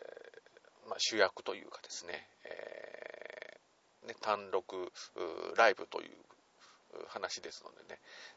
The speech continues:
ぜひ行ってもらえたらいいかなと思うんですけどもね、やっぱりね、ちょっとこう、ね、地方の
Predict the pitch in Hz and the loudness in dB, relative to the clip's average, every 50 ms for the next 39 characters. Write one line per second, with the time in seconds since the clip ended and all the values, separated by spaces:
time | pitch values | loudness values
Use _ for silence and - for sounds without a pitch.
0 | - 104 113 - - - - - - - - - - 107 107 - - 101 95 95 | 0 0 2 2 2 0 -2 -4 -14 -20 -20 -16 -12 -12 -6 -2 -2 2 4 6
1 | 92 92 92 - 92 90 98 104 - - 92 92 85 - 85 90 95 98 90 82 | 6 6 6 6 4 4 4 2 0 2 4 2 2 2 0 0 0 0 0 0
2 | 87 - - 87 87 85 87 90 90 87 85 92 - - - - - - - - | -2 -2 -2 -2 -2 -2 -2 -2 -2 -2 -4 -4 -8 -14 -16 -16 -16 -6 -4 -2
3 | - - 170 156 143 135 131 123 113 104 - - - - 107 107 101 95 90 76 | 2 2 2 2 4 6 6 6 6 6 4 0 0 2 2 2 4 4 4 4
4 | 71 71 64 62 - - - - - - - - - - - - - 135 127 - | 4 2 2 0 0 -2 -2 -2 -4 -4 -6 -6 -8 -8 -12 -10 -8 -6 -6 -4
5 | - - - 135 - 170 156 139 107 95 87 85 | 0 0 0 4 6 8 8 8 8 6 2 0